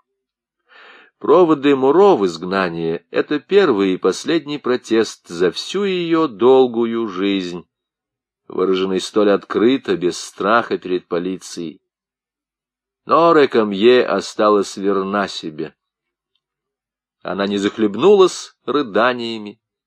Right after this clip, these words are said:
Она не цеплялась за колеса кареты Муро, как сделала бы другая любящая женщина. Нет, она спокойно вытерла слезы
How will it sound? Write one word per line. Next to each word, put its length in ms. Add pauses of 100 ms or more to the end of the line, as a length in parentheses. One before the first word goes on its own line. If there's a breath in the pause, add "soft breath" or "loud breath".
(600 loud breath)
Она 300
не 120
цеплялась 600
за 140
колеса 600
кареты 540
Муро, 420
как 300
сделала 680
бы 140
другая 840
любящая 840
женщина. 680 (1120)
Нет, 360 (920)
она 220
спокойно 560
вытерла 480
слезы 600